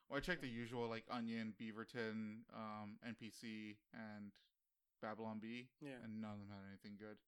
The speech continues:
Speaker 2: Right.
Speaker 1: Or it was too obvious, like, Joe Biden, um, had a gaffe where his head fell off.
Speaker 2: Oh, okay.
Speaker 1: Yeah, you know, like, too obvious.
Speaker 2: Yeah.
Speaker 1: Um,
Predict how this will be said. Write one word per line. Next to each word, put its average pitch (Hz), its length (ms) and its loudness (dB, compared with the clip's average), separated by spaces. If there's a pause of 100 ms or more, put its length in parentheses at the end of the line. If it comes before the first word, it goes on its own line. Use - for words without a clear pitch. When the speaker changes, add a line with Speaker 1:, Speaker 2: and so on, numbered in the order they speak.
Speaker 2:
Right. 143 220 -4
Speaker 1:
Or 127 160 4 (100)
it 117 60 2
was 113 200 0
too 113 300 -4
obvious, 107 520 -2
like, 107 140 -2 (420)
Joe 117 240 2
Biden, 113 560 2 (420)
um, 110 580 0 (680)
had 110 160 2
a 104 440 0 (340)
gaffe 110 340 2
where 110 140 -2
his 107 160 -2
head 110 260 -2
fell 101 200 -2
off. 95 220 -4 (220)
Speaker 2:
Oh, 135 280 -6
okay. 123 260 6
Speaker 1:
Yeah, 92 200 0
you 90 80 -2
know, 117 160 2
like, 120 180 0 (100)
too 120 240 4
obvious. 87 320 -2
Speaker 2:
Yeah. 135 100 2 (1900)
Speaker 1:
Um, 127 400 6